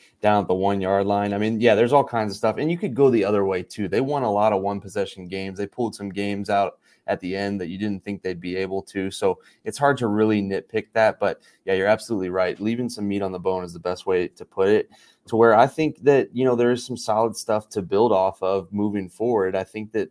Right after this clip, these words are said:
you know, they weren't a pushover in many games this year, which, uh, they have been in the past. So,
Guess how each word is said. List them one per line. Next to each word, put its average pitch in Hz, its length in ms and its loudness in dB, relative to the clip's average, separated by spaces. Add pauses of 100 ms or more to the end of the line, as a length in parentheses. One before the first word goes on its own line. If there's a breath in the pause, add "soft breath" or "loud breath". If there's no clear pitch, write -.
(320)
you 110 120 -4
know, 104 160 0
they 110 140 2
weren't 120 260 0
a 107 60 -2
pushover 98 680 -2
in 92 120 -12
many 98 220 -6
games 92 400 -10
this 92 320 -10
year, 95 420 -2
which, 98 480 -4
uh, 98 200 -2
they 104 120 -2
have 98 280 0
been 101 160 -2
in 95 80 -8
the 87 80 -12
past. 92 440 -4
So, 101 260 0